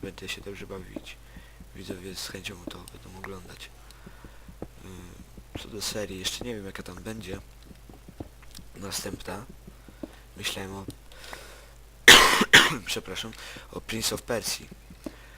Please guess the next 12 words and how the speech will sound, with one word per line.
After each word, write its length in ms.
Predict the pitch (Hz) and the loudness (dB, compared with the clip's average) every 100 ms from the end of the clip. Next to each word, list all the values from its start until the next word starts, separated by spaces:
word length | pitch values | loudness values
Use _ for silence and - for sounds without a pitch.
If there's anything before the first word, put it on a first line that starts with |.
| - - - - - - | -18 -16 -18 -16 -12 -6
Ale 260 | 107 107 107 | -4 -2 -4
do 200 | - 107 | -6 -8
końca 260 | - 113 104 | -6 -6 -2
jeszcze 240 | 90 - | 0 -2
nie 80 | 92 | -4
wiem, 120 | 87 | -6
czy 120 | - | -6
będę 200 | - 87 | -6 -8
Prince 260 | - 98 - | -8 -6 -4
of 80 | - | -6
Persia 280 | - - - | -8 -8 -8
nagrywał. 460 | 85 95 101 90 | -8 -8 -6 -6